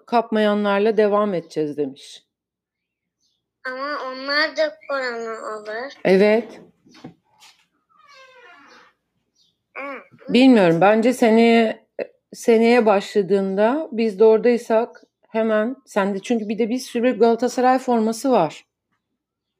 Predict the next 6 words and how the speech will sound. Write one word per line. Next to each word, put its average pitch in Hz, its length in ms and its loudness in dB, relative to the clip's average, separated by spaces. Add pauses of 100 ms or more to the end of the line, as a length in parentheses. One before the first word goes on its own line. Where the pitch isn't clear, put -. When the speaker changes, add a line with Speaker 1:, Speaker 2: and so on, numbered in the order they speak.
(500)
Speaker 2:
Ya. 226 380 -6 (260)
Speaker 1:
Aa, 196 200 2 (1120)
oğlum 196 220 0
söylüyordum. 240 520 2
Speaker 2:
Bir - 60 -12
tane, 277 280 -10